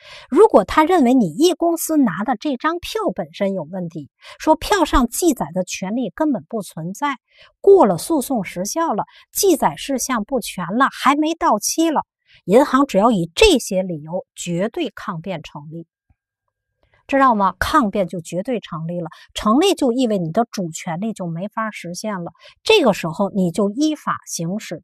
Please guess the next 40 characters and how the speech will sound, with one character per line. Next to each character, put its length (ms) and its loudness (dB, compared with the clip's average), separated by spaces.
追 160 -4
索 240 -8
权 260 -18
去 120 -18
了， 160 -18
这 120 2
是 140 -2
第 200 -6
一 60 -10
个， 220 -12
抗 240 0
辩 200 -6
绝 200 -8
对 180 -4
成 260 -12
立。 160 -10
但 160 4
如 220 6
果 180 6
银 240 2
行 280 -2
对 140 0
抗 300 -2
的 100 0
是 160 -4
你 160 2
这 140 0
E 400 0
公 240 -8
司， 260 -10
说 240 2
你 120 2
这 140 0
持 340 0
票 300 0
人 200 0
有 120 0
问 240 -6
题 200 -8
了， 140 0